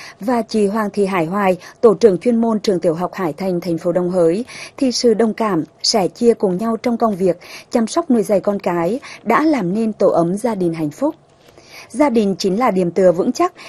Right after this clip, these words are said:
để anh chị luôn hoàn thành xuất sắc nhiệm vụ được giao và đạt được những thành tích đáng ghi nhận trong quá trình công tác,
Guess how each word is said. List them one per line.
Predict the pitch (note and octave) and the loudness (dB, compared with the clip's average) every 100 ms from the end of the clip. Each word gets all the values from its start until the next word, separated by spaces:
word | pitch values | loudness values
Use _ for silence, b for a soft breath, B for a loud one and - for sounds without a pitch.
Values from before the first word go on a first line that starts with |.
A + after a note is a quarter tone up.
| B | B
để | A3 | 8
anh | - C#4+ C4+ | 8 6 0
chị | A#3 G3+ | 2 2
luôn | G3+ A3+ | 2 0
hoàn | G#3+ F3+ | 0 -2
thành | G3 F3+ | -2 -2
xuất | F3 D4+ | -2 -4
sắc | F4 F4 | -4 -4
nhiệm | G#3+ E3 | -2 -2
vụ | F3 | 0
được | E3+ D#3+ | 0 0
giao | - A3 G#3+ - B B | 0 2 2 -2 B B
và | G#3 G#3+ | 0 2
đạt | G#3 G3+ | 0 2
được | F#3+ G#3 | 0 0
những | - D4+ | 0 0
thành | A#3 E3+ | 0 -2
tích | D4 D#4 | -4 -4
đáng | G3 E3+ D#3 | -2 -2 -2
ghi | G#3+ | -2
nhận | G3+ F3+ E3+ | 0 -2 -2
trong | A3 G#3+ | -4 -4
quá | D#3 - | -4 -4
trình | G3 E3+ | -4 -2
công | - | -4
tác, | - C#4 | -2 -2